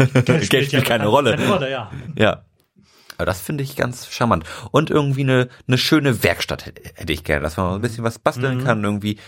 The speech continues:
Speaker 1: ein Sammelsurium an Werkzeugen und Materialien, wo man einfach irgendwie Sachen draus basteln kann. Einf-, ein-, einfach nur, weil es irgendwie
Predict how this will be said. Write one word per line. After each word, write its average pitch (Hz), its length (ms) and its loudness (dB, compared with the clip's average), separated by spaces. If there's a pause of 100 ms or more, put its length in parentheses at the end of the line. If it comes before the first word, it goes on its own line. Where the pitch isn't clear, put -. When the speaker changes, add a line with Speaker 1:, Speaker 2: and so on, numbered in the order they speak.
(140)
Speaker 1:
ein 95 280 -4 (420)
Sammelsurium 117 800 2
an 107 160 -2 (240)
Werkzeugen 117 720 2
und - 340 -8
Materialien, 113 800 2
wo 107 60 0
man 101 100 0
einfach 107 160 -2
irgendwie 98 180 -2
Sachen 95 260 -4
draus 82 180 -8
basteln - 380 -14
kann. - 160 -10
Einf-, 82 240 -8
ein-, 90 240 -8
einfach 92 200 -6
nur, 90 120 -4
weil 90 100 2
es 87 80 -4
irgendwie 87 380 -8